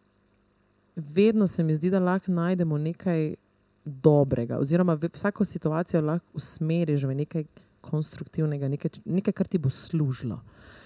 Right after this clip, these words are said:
In jaz pač, ker sem s-, ugotovila, da se tukaj boljše počutim in da za neke stvari rabim tudi nek healing in nek čas in da se moram malo ustaviti preprosto in da ne rabim skozi nekam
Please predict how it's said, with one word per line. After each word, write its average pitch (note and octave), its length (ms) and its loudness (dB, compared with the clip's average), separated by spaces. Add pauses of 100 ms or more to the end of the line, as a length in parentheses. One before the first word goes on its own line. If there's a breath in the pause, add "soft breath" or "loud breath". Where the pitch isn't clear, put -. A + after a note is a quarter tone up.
(600 soft breath)
In G#3 140 4
jaz - 180 4
pač, C#4+ 160 2
ker A3 160 2
sem F#3 160 -2
s-, - 140 -8
ugotovila, G#3 420 2
da E3 160 0
se - 160 -2
tukaj A3 320 2
boljše F3 320 4
počutim A3+ 580 2
in D#3 140 2
da D3 80 4
za D#3 120 2
neke F3+ 200 2
stvari E3 400 4
rabim D3+ 420 2
tudi - 460 -6
nek D3+ 320 -4
healing B3+ 560 4
in D#3+ 220 -2
nek C#3+ 180 -8
čas A#3 560 2
in F3 80 0
da D3 80 0
se D#3+ 160 0
moram D#3+ 200 4
malo D3+ 280 2
ustaviti G#3+ 1120 2
preprosto G3+ 880 4
in C#3+ 160 -2
da C#3+ 140 -2
ne C#3 260 -4
rabim F#3+ 560 6
skozi G#3+ 480 2
nekam G3 460 6